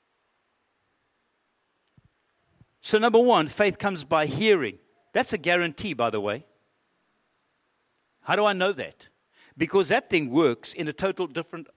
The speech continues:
way as well. Those of us that were at the gathering, Andrew said this, "Media is dividing us right now." Remember that statement? Media is dividing us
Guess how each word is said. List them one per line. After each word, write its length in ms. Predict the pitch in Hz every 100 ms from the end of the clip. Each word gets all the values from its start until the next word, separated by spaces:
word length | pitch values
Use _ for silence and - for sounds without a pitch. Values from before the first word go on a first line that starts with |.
| -
way 360 | 165 139 160 160
as 240 | 196 160
well. 180 | 110 - _ _ _ _ _ _ _ _ _
Those 240 | 156 170
of 80 | 156
us 220 | 185 -
that 160 | 180 175
were 80 | 170
at 80 |
the 80 | 160
gathering, 560 | 135 180 180 196 208 190
Andrew 280 | 180 170 170
said 300 | - 190 151
this, 300 | 196 127 - _
"Media 760 | 127 147 190 302 311 220 151 165
is 220 | - 170
dividing 600 | 127 185 180 240 185 170
us 180 | 151 -
right 240 | 156 143
now." 320 | - 127 - - _ _ _ _ _ _ _ _ _ _ _
Remember 160 | 165 214
that 120 | 226
statement? 460 | - 254 262 294 311 _ _ _ _ _ _ -
Media 480 | 190 302 254 185 202
is 140 | 208
dividing 580 | 151 226 269 277 220 139
us 240 | 101 -